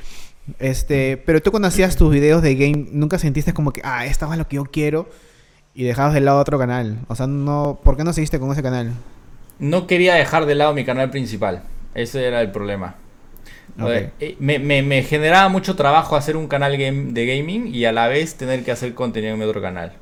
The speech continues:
Speaker 2: Era
Speaker 1: Ujú.
Speaker 2: muy estresante para mí, porque yo en esa época editaba todo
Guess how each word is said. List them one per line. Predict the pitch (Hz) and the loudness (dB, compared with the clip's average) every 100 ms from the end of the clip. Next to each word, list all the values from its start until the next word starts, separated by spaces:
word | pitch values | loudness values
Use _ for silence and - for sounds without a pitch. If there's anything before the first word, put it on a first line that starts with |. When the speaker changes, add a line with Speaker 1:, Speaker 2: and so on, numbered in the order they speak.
| - - - - - - - - | -20 -20 -20 -20 -20 -20 -16 -2
Speaker 2:
Era | 139 147 | 2 2
Speaker 1:
Ujú. | 147 | 2
Speaker 2:
muy | 151 | 0
estresante | 139 123 113 123 117 | -2 -4 -4 -4 -2
para | 110 101 | -4 -4
mí, | 101 98 | -6 -4
porque | 123 117 131 | -4 -4 -4
yo | 135 160 | 2 4
en | 165 | 4
esa | 160 165 | 2 2
época | 156 151 147 | 0 2 2
editaba | 117 104 131 127 - | 2 2 2 2 2
todo | 127 110 117 - | 0 2 0 -4